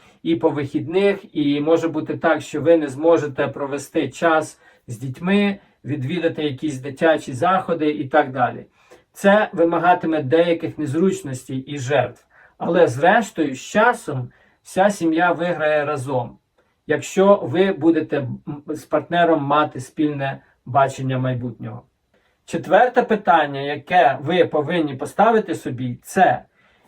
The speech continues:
чи піддається ваш бізнес коливанням економіки, рецесіям та пандеміям? Наш бізнес фінансових послуг пережив декілька великих падінь фондового ринку,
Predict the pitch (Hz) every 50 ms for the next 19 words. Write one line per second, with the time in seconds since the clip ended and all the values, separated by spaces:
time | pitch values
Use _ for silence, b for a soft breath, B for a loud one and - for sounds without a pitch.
0 | _ _ - - - 208 220 233 254 254 - _ _ - 185 165 143 170 170 165
1 | 170 190 214 220 - - 175 - 135 156 165 180 180 - - - - 131 135 170
2 | 170 156 160 165 160 - - - 151 143 143 131 143 147 151 156 156 147 143 143
3 | 131 - 147 143 143 135 127 120 117 123 - - - - _ b b b b b
4 | b _ 135 143 131 - - 208 226 226 220 - 220 214 208 202 196 196 190 -
5 | - 156 156 160 165 165 - - 160 156 147 151 147 143 131 123 117 117 - -
6 | - _ _ _ _ b b b b b b b b b b _ - 147 165 196
7 | 233 254 240 - 190 139 175 165 151 - 117 127 123 123 131 - - _ _ -
8 | 165 160 160 170 170 165 - 147 151 139 - _ 147 135 131 127 - - 160 180
9 | - - _ _ _ _ 202 202 208 220 214 196 190 180 156 127 123 123 117 147
10 | 170 196 220 208 226 220 196 - 208 208 208 202 - 160 143 156 156 165 175 175
11 | - 156 - _ 160 147 143 143 160 180 185 185 175 - - - 165 165 160 156
12 | 151 139 135 131 131 135 156 202 220 220 214 196 - 185 180 180 175